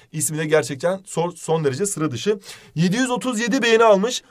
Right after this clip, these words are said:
"Test çözme isteğini nasıl kazanırız?" demiş. Şimdi arkadaşlar, test çözme isteğini kazanmanız için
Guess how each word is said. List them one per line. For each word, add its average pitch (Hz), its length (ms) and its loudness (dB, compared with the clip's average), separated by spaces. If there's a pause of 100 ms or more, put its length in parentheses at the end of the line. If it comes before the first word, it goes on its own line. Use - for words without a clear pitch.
(320)
"Test 302 260 2
çözme 202 280 0
isteğini 254 300 0
nasıl 269 200 2
kazanırız?" 156 340 2
demiş. 104 180 -10
Şimdi 277 200 -2
arkadaşlar, 202 460 2
test 294 300 -4
çözme 170 280 2
isteğini 170 300 -2
kazanmanız 202 520 2
için 208 220 -2